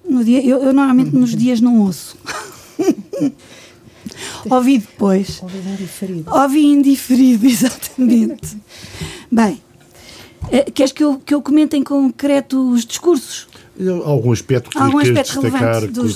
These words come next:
Speaker 1: discursos.
Speaker 3: pareça relevante
Speaker 1: Olha, então
Speaker 3: no
Speaker 1: eu vou
Speaker 3: Dia da Liberdade?
Speaker 1: começar, a ordem não foi esta. O discurso do ainda Presidente, eh, da Câmara, Carlos Monteiro,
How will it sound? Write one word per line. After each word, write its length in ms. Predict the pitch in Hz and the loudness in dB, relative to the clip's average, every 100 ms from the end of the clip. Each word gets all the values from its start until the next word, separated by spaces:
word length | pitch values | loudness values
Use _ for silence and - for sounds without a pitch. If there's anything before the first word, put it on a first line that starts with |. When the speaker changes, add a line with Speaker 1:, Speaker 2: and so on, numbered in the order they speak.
| - | -6
Speaker 1:
discursos. 200 | 104 98 | -6 -4
Speaker 3:
pareça 300 | 110 104 110 | -4 -4 -6
relevante 640 | 101 107 92 110 107 110 104 | -4 -4 -2 -2 -2 -4 -4
Speaker 1:
Olha, 220 | 208 - | -2 -2
então 180 | 233 285 | 0 0
Speaker 3:
no 60 | 311 | 0
Speaker 1:
eu 20 | |
vou 80 | 349 | 0
Speaker 3:
Dia 20 | |
da 80 | 370 | 0
Liberdade? 540 | 359 - 311 269 285 311 | 0 0 -2 -2 -2 -6
Speaker 1:
começar, 180 | - - | -10 -2
a 100 | 277 | 0
ordem 260 | 294 320 | 0 0
não 140 | 339 339 | -2 -2
foi 220 | - 285 | -4 -4
esta. 320 | 196 160 - 185 _ _ - - - | -4 -6 -14 -18 _ _ -20 -18 -6
O 80 | 240 | -4
discurso 520 | - - 277 - 240 | -4 0 0 0 -6
do 440 | 226 240 240 233 - | 0 2 4 2 2
ainda 360 | 269 277 247 | 2 4 4
Presidente, 720 | 240 233 254 240 240 190 - - - _ _ - - _ - | 0 -2 -2 2 2 2 -4 -14 -20 _ _ -20 -20 _ -4
eh, 1080 | 208 202 202 202 196 196 190 190 190 196 208 | 0 2 2 2 2 0 0 -2 -2 -4 -4
da 100 | 214 | -2
Câmara, 500 | 226 208 190 180 185 _ - - - | 0 0 0 -4 -8 _ -20 -20 -14
Carlos 220 | - 202 | -6 -2
Monteiro, 500 | 202 214 226 254 370 | 2 2 2 0 -2